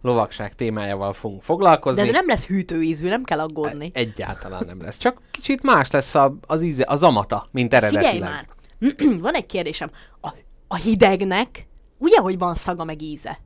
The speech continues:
Speaker 1: Hát persze, hogy van.
Speaker 2: Amikor bejön, amikor bent vagy a házba, és valaki bejön kintről, ugye,
Speaker 1: Mhm.
Speaker 2: hogy hideg szaga van?
Speaker 1: Persze, persze.
Speaker 2: De
Speaker 1: Meg
Speaker 2: ez
Speaker 1: a,
Speaker 2: mi?
Speaker 1: meg a ruha
Speaker 2: Mi,
Speaker 1: is,
Speaker 2: mi ez
Speaker 1: ami
Speaker 2: a
Speaker 1: hideg.
Speaker 2: hideg szag?
Speaker 1: Hát, én nem tudom, de ízbe is, hogy elvileg a chili, ugye, az a forró receptorokat indítja be, tehát az egy igazából egy, nem egy íz,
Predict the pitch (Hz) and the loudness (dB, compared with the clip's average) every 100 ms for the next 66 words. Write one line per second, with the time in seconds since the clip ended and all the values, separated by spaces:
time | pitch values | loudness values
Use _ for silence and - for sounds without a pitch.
0 | - 113 98 - 95 95 90 107 - - | -18 -12 -10 -10 -14 -14 -18 -20 -20 -4
1 | 208 208 - 220 214 302 196 165 180 180 | -2 -2 0 -2 2 2 0 -2 -4 -2
2 | 180 196 254 247 185 170 156 156 156 - | -2 0 0 0 -2 -2 0 0 -2 -2
3 | 190 233 180 202 294 285 208 196 226 185 | 0 0 -6 -2 0 0 -2 -2 -2 -4
4 | 180 226 185 - 143 131 147 - - - | -8 -8 -10 -8 -8 -8 -10 -16 -20 -2
5 | 294 349 277 214 - 185 147 - 156 139 | 4 6 6 2 -4 -6 -6 -6 -8 -6
6 | 123 127 147 160 _ _ - - - - | -4 -4 -6 -12 _ _ -20 -20 -20 -4
7 | 233 - - 104 - 170 98 - 190 202 | -4 -4 -10 -12 -4 -2 -2 -2 0 2
8 | 311 403 123 113 - - - 151 151 453 | 4 4 4 4 6 8 8 10 8 6
9 | 466 143 143 139 - - - - - 131 | 4 4 2 2 2 0 -2 -8 -8 -8
10 | 120 - - - - - - - - 294 | -8 -18 -20 -20 -20 -20 -20 -16 -8 -6
11 | 349 277 220 95 - 104 110 135 180 196 | -4 -6 -6 -10 -12 -8 -2 0 0 -2
12 | 196 175 165 156 - 160 147 147 139 113 | -4 2 2 2 -2 0 0 0 -2 -2
13 | - - 131 135 170 131 123 123 123 120 | -6 0 2 4 2 -4 0 2 4 0
14 | - 220 180 120 117 110 113 - 120 113 | 2 4 6 4 2 2 -6 -4 -4 -2
15 | 120 113 - 127 113 113 - 107 110 110 | -4 -6 -8 -6 -2 -4 -4 -6 -4 -4
16 | 117 117 123 123 135 127 135 131 135 151 | -4 -2 -2 -2 -2 0 0 0 -2 -2
17 | 214 131 117 123 123 135 143 | -4 -4 -4 -2 0 0 -4